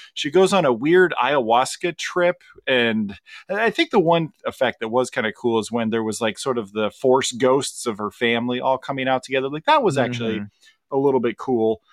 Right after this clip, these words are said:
Speaker 1: Um, and it's the only time we see Master Chief this whole episode is, is when she goes through that. And for a show called Halo, that's literally about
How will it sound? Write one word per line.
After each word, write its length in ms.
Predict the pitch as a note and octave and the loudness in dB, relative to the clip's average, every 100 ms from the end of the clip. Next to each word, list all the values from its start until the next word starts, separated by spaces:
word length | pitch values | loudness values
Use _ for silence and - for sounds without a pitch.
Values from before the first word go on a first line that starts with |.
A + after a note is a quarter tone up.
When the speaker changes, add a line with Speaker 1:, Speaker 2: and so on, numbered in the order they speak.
| _ _ - | _ _ -6
Speaker 1:
Um, 480 | C3+ B2+ B2 A2+ A2 - | 0 2 2 0 -6 -8
and 80 | |
it's 100 | D#3+ | -6
the 80 | - | -2
only 180 | D4 E4 | 0 -2
time 300 | - C4 B3+ | 0 0 0
we 120 | G3 | -2
see 200 | F3+ G#3 | -4 -4
Master 380 | D#3+ C#3 C#3 - | -2 -2 -2 -6
Chief 260 | - C3 - | -6 -6 -6
this 160 | G#2+ | -6
whole 240 | - B2+ A#2 | -2 0 0
episode 480 | A2+ A2+ G#2 G2+ | -2 -6 -4 -4
is, 140 | G2+ - | -4 -8
is 180 | A#2 G#2+ | -10 -6
when 160 | A#2 | -6
she 220 | A2 A#2+ | -4 -8
goes 460 | G2 A#2+ A#2+ A2+ - - | -2 0 0 -2 -8 -8
through 280 | A#2 B2 | -4 -4
that. 340 | A2 F2+ F#2 F#2+ - | -2 -2 -2 -4 -6
And 240 | A2+ G#2+ - _ _ _ _ | -4 -4 -8 _ _ _ _
for 120 | D3 | -2
a 20 | C3 | 0
show 240 | - A3+ | 2 2
called 300 | - D#3+ B2 | 2 2 2
Halo, 600 | G2+ D#3 D3 G#2 G2+ G2+ _ | -2 -2 0 0 0 -4 _
that's 200 | A#2 - | -6 -6
literally 800 | A2+ A2+ C3+ C#3+ B2 A2 G#2 G2 | -8 0 2 4 2 0 -4 -4
about 580 | A2+ G2 - C3+ A2+ | -6 -6 -2 2 2